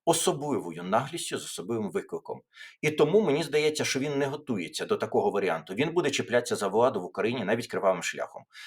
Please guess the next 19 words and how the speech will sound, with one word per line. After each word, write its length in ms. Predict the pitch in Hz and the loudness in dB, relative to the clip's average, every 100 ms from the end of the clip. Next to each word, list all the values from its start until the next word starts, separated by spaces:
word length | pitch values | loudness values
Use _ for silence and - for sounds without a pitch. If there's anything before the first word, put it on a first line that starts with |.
| - - | -16 0
Не 160 | 214 | 2
вдасться? 580 | 226 185 - - - - - _ _ _ _ _ _ _ - | 4 4 2 0 -4 -6 -10 _ _ _ _ _ _ _ -8
Ну, 180 | 151 - | -6 -2
не 80 | 127 | -2
знаю, 320 | 95 69 73 | -2 -4 -4
можливо, 300 | 113 135 104 | 0 4 4
ще 140 | - | 4
Оман, 360 | 101 120 160 165 | 2 2 2 0
можливо, 460 | 110 131 139 127 - - - - _ _ _ | -2 2 4 4 2 -2 -16 -20 _ _ _
просто 300 | - 202 - - | 2 4 4 2
Володимир 400 | 120 123 147 127 | 4 4 6 4
Зеленський 460 | 123 127 120 - 127 | 6 6 4 2 -2
зникне, 400 | 120 196 - 98 | 0 -2 0 0
а 80 | 82 | 4
десь 540 | 143 180 - - - - | 4 4 0 -6 -6 -2
появиться 480 | 123 214 170 - | 0 0 0 -2
якийсь, 580 | 92 92 165 180 - - | -2 0 2 2 0 0
е, 300 | 110 92 82 - _ _ _ _ _ _ - - - | 2 2 -2 -14 _ _ _ _ _ _ -20 -18 -4
Кастарідіс, 960 | - 123 - 98 123 156 123 123 - - | 2 2 2 0 0 0 0 -2 -4 -10